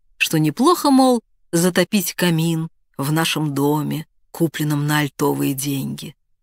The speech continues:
Кажется, именно той холодной зимой, среди сосен,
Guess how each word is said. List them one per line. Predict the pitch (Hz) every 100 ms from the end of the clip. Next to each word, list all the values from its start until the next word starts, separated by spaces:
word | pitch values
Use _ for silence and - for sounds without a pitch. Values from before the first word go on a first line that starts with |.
| _ _
Кажется, | - 262 269 - 269 -
именно | 285 285 269 262 -
той | 262
холодной | 226 - 233 247 208 214
зимой, | 214 185 208 190 185 175 151 143 - _ _ _
среди | - 180 180
сосен, | 180 - 233 262 226 - 170 156